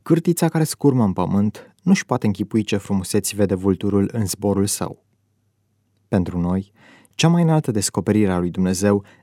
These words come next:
se găsește în Iisus Hristos și în cuvântul său. Aici se găsește secretul neprihănirii, al transformării și al înnoirii. Calitatea vieții noastre depinde de modul în care ne întrebuințăm mintea.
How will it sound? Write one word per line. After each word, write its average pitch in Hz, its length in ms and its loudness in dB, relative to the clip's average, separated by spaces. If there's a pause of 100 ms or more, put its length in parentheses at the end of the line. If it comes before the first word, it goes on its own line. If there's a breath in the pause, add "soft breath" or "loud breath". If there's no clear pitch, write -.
(100)
se - 180 0
găsește 156 460 0
în 143 120 2
Iisus 127 380 -2
Hristos - 560 -4
și - 200 -2
în 107 120 2
cuvântul 98 480 -2
său. - 380 -8 (480)
Aici 156 260 0
se - 160 2
găsește 113 400 -2
secretul 107 420 0
neprihănirii, 104 680 0 (300 soft breath)
al 127 140 0
transformării 131 720 0
și 151 280 -2
al 127 140 -2
înnoirii. 110 680 0 (800)
Calitatea 110 480 -2
vieții 117 320 0
noastre 98 400 0
depinde 156 400 2
de 147 100 2
modul 123 320 2
în 113 120 -2
care 110 180 0
ne 110 120 2
întrebuințăm 98 580 0
mintea. 87 500 -4